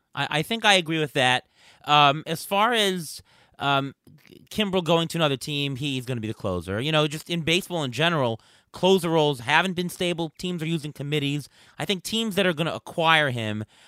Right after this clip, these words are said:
are going to say, "Well, he's the top of the committee and he takes all the saves." So I think you don't have to worry about that.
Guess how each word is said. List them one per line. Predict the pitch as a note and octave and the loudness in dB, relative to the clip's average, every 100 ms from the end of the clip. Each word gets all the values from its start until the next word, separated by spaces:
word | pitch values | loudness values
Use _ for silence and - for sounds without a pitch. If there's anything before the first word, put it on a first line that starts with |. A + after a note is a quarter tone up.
| - - C3+ | -20 0 4
are | B2+ B2 | 6 4
going | B2 D3 C#3+ | 0 -2 -2
to | C3+ C3+ | -4 -8
say, | - C3+ C3 C3 | 0 2 2 0
"Well, | C3+ | -2
he's | C#3 F3 | -2 -4
the | D3 | -6
top | - F#3 D#3 D#3+ | 0 2 2 -2
of | |
the | D#3 | -10
committee | D3 C3 B2 B2 | -8 -6 -4 -4
and | A#2 | -6
he | B2+ B2+ | -8 -6
takes | B2 G#2+ | -8 -6
all | B2 A2 | -4 -4
the | E2+ | -6
saves." | - F2 C#2+ - - _ _ - | -10 -12 -12 -16 -20 _ _ -8
So | |
I | B2 | -4
think | F#3+ E3 C3+ | -4 -6 -8
you | C#3+ | -6
don't | |
have | B2+ | -4
to | C3+ | -2
worry | A#2+ | -2
about | G#2 G2 | -2 -4
that. | F2+ F2 | -4 -6